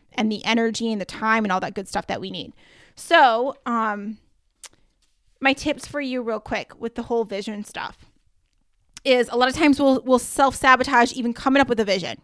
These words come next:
'cause the how of it, we don't know how it's gonna happen. The doubt kicks in, all of that stuff, right? So you need to notice that the monsters are gonna show up. That's what we call them, the monsters. And I want you to shine a light on 'em, notice that they're there, and keep moving forward anyways.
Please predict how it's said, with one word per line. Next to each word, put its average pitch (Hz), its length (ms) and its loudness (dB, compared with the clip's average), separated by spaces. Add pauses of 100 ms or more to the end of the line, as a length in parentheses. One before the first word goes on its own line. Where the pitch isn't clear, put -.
(140)
'cause 233 160 2
the 208 80 -4
how 208 400 2
of 311 120 0
it, 320 140 2
we 247 80 -2
don't 220 100 0
know 214 80 -2
how 202 140 -2
it's 202 100 -8
gonna 208 140 -8
happen. 202 400 -8 (300)
The 226 80 -2
doubt 220 500 2
kicks - 320 -6
in, 320 360 0 (680)
all 262 260 6
of 240 60 -2
that 240 180 4
stuff, - 600 -6
right? 226 320 -2 (420)
So 254 380 4 (420)
you 254 260 4
need 285 200 4
to 359 80 0
notice 330 400 8
that 269 100 0
the 254 100 2
monsters 269 540 6
are 277 80 0
gonna 262 160 4
show 262 280 4
up. 233 320 6
That's - 200 -4
what 220 80 2
we 240 80 0
call 247 240 0
them, 220 120 0
the 208 40 -2
monsters. - 720 -4
And 247 80 -2
I - 20 2
want 233 160 0
you 233 60 -8
to 226 80 -2
shine 233 300 0
a 302 80 4
light 302 240 6
on 294 120 6
'em, 339 160 4 (120)
notice 240 380 2
that 320 160 -2
they're 320 140 0
there, 254 200 2
and 220 100 0
keep 233 220 -10
moving 233 280 -2
forward 220 440 0 (120)
anyways. 202 680 -8